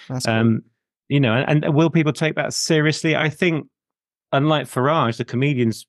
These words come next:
Speaker 2: sat with an absolute expert in their
Speaker 1: <laughs>
Speaker 2: field. So we, we did
Speaker 1: <laughs>
Speaker 2: it. We, we did very much intend from the beginning to target, you know, climate scientists who really know their stuff. Not that,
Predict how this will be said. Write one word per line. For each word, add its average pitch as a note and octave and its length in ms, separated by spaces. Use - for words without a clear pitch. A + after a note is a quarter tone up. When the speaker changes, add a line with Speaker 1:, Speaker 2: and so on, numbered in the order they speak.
Speaker 2:
sat - 360
with A2+ 160
an A2+ 120
absolute A#2 500
expert - 540
in A2+ 160
their D#3 200
Speaker 1:
<laughs> - 80
Speaker 2:
field. G2+ 320
So A2+ 220
we, D#3 260
we D#3+ 200
did D#3 160
Speaker 1:
<laughs> D#3+ 100
Speaker 2:
it. C3 120
We, C3+ 160
we C#3 100
did C#3+ 160
very C#3 220
much B2+ 260
intend A#2+ 360
from A2+ 120
the G#2 60
beginning A2+ 420
to - 120
target, A2+ 520
you B2 60
know, G#2 120
climate A2 400
scientists - 800
who G#2 100
really G#2+ 420
know G#2+ 200
their G#2 140
stuff. - 380
Not G#2+ 240
that, G2 120